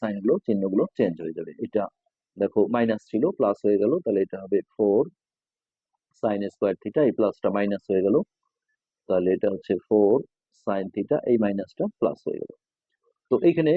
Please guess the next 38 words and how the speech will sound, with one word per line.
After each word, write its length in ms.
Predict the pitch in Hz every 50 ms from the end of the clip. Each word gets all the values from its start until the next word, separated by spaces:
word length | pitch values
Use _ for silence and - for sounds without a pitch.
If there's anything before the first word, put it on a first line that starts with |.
| - -
আহ, 200 | - 131 127 123 123 131
মাইনাসের 380 | 143 151 151 147 - - 156 -
সাথে 160 | 139 131 - 131 120
আসলে 180 | - 135 123 120
অদৃশ্য 340 | 120 113 117 120 - - 113
একটা 160 | - - 117
ওয়ান 240 | 107 110 117 117 101
আছে, 220 | 85 82 _ - 143
মাইনাস 340 | 160 139 104 98 95 92 - -
ওয়ান, 120 | 95 113 151 165
সেটা 140 | - 113 113
কিন্তু 180 | 104 113 107 - 113
এর 60 | 101 -
সাথে 160 | - 110 107
গুণ 200 | 98 107 131 139 123
আকারে 280 | 101 - - 82 80 78 -
আছে। 140 | _ - - -
তো 40 | 95 92 - - _ _ _ _ _ -
ওই 100 | 117 120 117
পাশে 180 | 127 120 - 123
পাঠালে 320 | 110 120 117 117 120 120 117
এটা 140 | 113 113 107 _ -
ভাগ 120 | 117 120 107 107
হয়ে 140 | 107 107 -
যাবে, 140 | 107 - 139
অর্থাৎ 220 | 123 - - 107 101 -
জিরো 140 | 120 120 120
by 160 | 110 110 107 101 104
মাইনাস 260 | 98 95 - 98 _ -
ওয়ান, 100 | 117 143 180 -
সেটা 160 | - - 101
কিন্তু 260 | 95 101 90 - 95 90 - _ _ _ _ _ _ 113 104
জিরোই 260 | 127 139 120 98 87 80
হয়ে 120 | 85 78 -
যাবে। 140 | 85 90 101
উপরে 240 | 110 - 127 117 110 101 104
জিরো, 180 | 120 135 170
নিচে 220 | 175 135 107 -